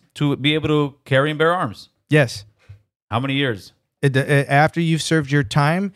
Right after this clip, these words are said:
Speaker 2: and you've, you're done with your probational period, right? Because it depends on your crime. Some people are on
Speaker 1: Yeah.
Speaker 2: probation. We put a watchdog on you. Like, depending on your crime, you're either on probation from one to five years.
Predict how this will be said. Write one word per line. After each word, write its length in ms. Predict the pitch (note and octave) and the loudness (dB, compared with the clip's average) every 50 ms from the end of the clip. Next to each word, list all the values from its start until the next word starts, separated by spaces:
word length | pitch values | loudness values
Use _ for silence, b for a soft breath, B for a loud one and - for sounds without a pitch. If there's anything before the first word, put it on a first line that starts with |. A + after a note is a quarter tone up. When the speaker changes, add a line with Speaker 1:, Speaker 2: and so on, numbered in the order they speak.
| b b b b - | b b b b -2
Speaker 2:
and 160 | C#3 C3+ C3+ | -2 0 2
you've, 300 | C3+ C#3+ D3 C3+ A#2+ - - | 2 2 0 0 -2 -8 -6
you're 220 | C3+ C3 C#3 C#3 | -2 0 0 0
done 380 | A#2 G#2+ C#3 C#3+ D3 D3 D3+ C3+ | 0 0 0 0 0 0 -2 -2
with 260 | C3 C#3 C3+ - - | 0 0 0 0 -2
your 200 | C3 C3 B2+ B2 | -2 0 0 0
probational 500 | - B2+ A#2 B2+ C3 C3+ - E3 D#3 C#3+ | 0 -2 0 0 0 0 0 -2 -4 -2
period, 320 | - E3 E3 E3+ F3 D#3 | 0 0 0 0 0 0
right? 240 | B2+ C3+ D3 D3 - | 0 0 0 0 0
Because 280 | D3 C3 - C#3 B2 A#2+ | -4 -2 -2 -2 -2 -2
it 60 | A#2+ | -2
depends 320 | B2+ B2 - C#3 C#3+ B2+ | -2 0 0 0 0 0
on 120 | C#3 C3 B2 | -2 -4 -4
your 80 | A2+ | -4
crime. 240 | - - D3 C3+ A#2 | -4 -2 -2 0 0
Some 160 | - D3 C3+ | 0 -2 -2
people 240 | - D3 C3+ - C#3 | -2 -2 -2 0 0
are 240 | C3+ F#2 B2 B2+ B2 | 0 2 2 0 0
on 60 | B2 | 0
Speaker 1:
Yeah. 180 | F#3 G3 F#3 C#3 | 0 0 2 2
Speaker 2:
probation. 340 | B2+ C#3+ C3 - - C#3 C#3 | 2 2 0 0 -2 -2 0
We 80 | C#3+ | 0
put 160 | C3+ - F#3 | 2 2 2
a 40 | E3 | 2
watchdog 500 | C#3+ C#3+ C3+ C3 - - C3+ B2+ B2 B2 | 4 2 2 0 0 0 0 0 0 0
on 120 | A#2 A#2 A#2+ | -4 -4 -4
you. 200 | A#2 A#2+ A#2+ A#2+ | -4 -4 -2 -2
Like, 160 | B2 B2 - B2+ B2+ C3 | -4 -4 -4 -6 -6 -2
depending 320 | B2 D3 B2+ E3 E3+ E3 D#3 | -2 0 0 0 0 0 -2
on 80 | D3 | -2
your 80 | C#3+ B2+ | -4 -4
crime, 300 | - - D3 C#3+ C#3 C3 | -2 -2 0 0 0 0
you're 260 | C3+ C#3+ C#3+ C3+ C3+ B2 | 2 2 2 2 2 2
either 180 | C#3 C#3 C3 C3+ | 2 0 2 2
on 120 | B2+ A#2 | 0 -2
probation 440 | - C3 A#2+ C3 C3+ C3 - - B2+ | -2 -4 -4 -2 -2 -2 -2 -4 -4
from 240 | - - C3 A#2+ A#2+ | 0 0 0 0 2
one 320 | A#2+ B2+ C3+ C#3 C#3 C3+ | 2 2 2 2 2 0
to 100 | A2+ B2+ | -2 -4
five 360 | A#2 - - B2+ B2+ A#2 A2 B2 | -4 0 0 2 2 2 0 -2
years. 400 | A#2+ A2+ G2+ F#2+ - - - | -2 -2 -4 -6 -8 -10 -10